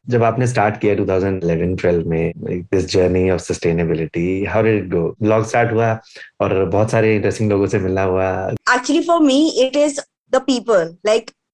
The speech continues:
Speaker 2: आज तक I meet people and some of the st-, so stories are, just for example, so one project I did was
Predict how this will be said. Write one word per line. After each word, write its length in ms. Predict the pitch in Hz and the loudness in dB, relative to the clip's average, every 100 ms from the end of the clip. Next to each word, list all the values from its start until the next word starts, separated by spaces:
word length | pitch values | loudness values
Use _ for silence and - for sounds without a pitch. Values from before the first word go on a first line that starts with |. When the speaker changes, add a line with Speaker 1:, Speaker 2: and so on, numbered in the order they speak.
| _ 208 | _ 2
Speaker 2:
आज 380 | 226 254 262 - | 2 2 -4 0
तक 220 | 254 254 _ - | 0 -2 _ -2
I 80 | 233 | -2
meet 340 | 247 269 285 - - - | 0 -2 -4 -12 -12 -2
people 420 | 277 240 254 254 269 | -2 0 2 2 2
and 160 | 247 262 | 0 0
some 120 | 262 | 0
of 140 | 254 254 | 0 2
the 100 | 277 | 0
st-, 200 | - 214 | -2 -2
so 320 | 269 262 - 202 | 2 2 0 -6
stories 640 | - 240 226 240 247 247 - | 0 2 2 0 -8 -8 -2
are, 380 | 214 220 233 269 214 | 0 2 0 -2 -8
just 140 | 262 | -4
for 120 | 285 | 0
example, 500 | 277 262 220 196 220 | 0 0 -2 -2 -4
so 340 | 220 269 285 320 | 0 2 2 0
one 260 | 220 214 294 | 0 0 0
project 420 | 269 214 240 233 | 0 0 -2 -2
I 100 | 233 | -2
did 400 | 220 202 247 240 | 0 2 2 2
was 320 | 196 196 214 | 2 2 2